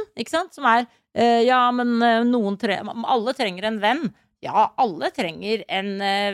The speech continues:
venn, men, eh, man trenger, eh, ærlige, redelige venner som, eh,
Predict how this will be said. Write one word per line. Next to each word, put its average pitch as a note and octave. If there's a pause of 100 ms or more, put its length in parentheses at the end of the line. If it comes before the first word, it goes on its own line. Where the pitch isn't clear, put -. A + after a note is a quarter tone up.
(120)
venn, G#3+
men, A3+ (140)
eh, G#3+
man A3+
trenger, A3+ (180)
eh, G#3+ (120)
ærlige, E3+
redelige E3+
venner D#3
som, F3
eh, F3